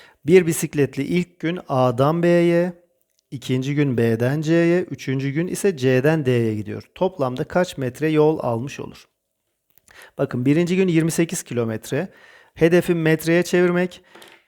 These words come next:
Kalem değiştirelim. Bu sefer farklı bir kalem kullanalım. Yirmi sekiz kilometreyi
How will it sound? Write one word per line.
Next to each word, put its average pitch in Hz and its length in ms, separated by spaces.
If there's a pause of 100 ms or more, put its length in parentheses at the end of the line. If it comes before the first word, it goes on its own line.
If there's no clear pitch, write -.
(140)
Kalem 170 340
değiştirelim. 156 540
Bu 147 40
sefer 156 300
farklı 151 340
bir 147 60
kalem 139 300
kullanalım. 143 400
Yirmi 135 280
sekiz 180 680
kilometreyi 131 1120